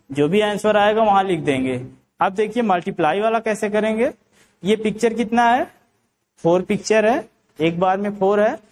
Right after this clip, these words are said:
तो यहाँ पे हम फ़ोर लिखेंगे, यहाँ पे हम फ़ोर लिखेंगे और ये picture कितनी बार यहाँ पे दिया गया है ये देखेंगे, कितनी बार है, वन, टू, three, four, five बार दिया गया है, तो यहाँ पे हम फ़ाइव लिख देंगे।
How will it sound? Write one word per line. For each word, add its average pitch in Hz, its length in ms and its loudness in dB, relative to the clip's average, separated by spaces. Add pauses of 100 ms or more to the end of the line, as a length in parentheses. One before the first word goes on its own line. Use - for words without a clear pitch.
(200)
तो 165 60 -2
यहाँ 180 240 2
पे 202 120 -2
हम 226 160 0
फ़ोर 214 320 0
लिखेंगे, 202 520 0 (1500)
यहाँ 165 300 2
पे 196 80 -2
हम 220 220 -2 (340)
फ़ोर 226 180 2
लिखेंगे 208 520 0 (480)
और 196 180 2
ये 254 120 0
picture 247 420 -2
कितनी 214 540 0
बार 214 320 2
यहाँ 185 280 0
पे 185 120 -2
दिया 147 300 0
गया 127 240 -2
है 117 220 -6 (300)
ये 196 160 0
देखेंगे, 160 460 -2
कितनी 202 340 0
बार 196 240 2
है, 160 80 0
वन, 202 340 0 (140)
टू, 208 380 0
three, 196 320 0
four, 208 400 2 (100)
five 185 260 0
बार 151 220 -2
दिया 135 240 -2
गया 123 180 -4
है, 120 140 -8 (460)
तो 147 60 0
यहाँ 175 240 2
पे 202 120 -4
हम 202 220 0 (400)
फ़ाइव 185 420 0
लिख 165 180 -4
देंगे। 127 440 -4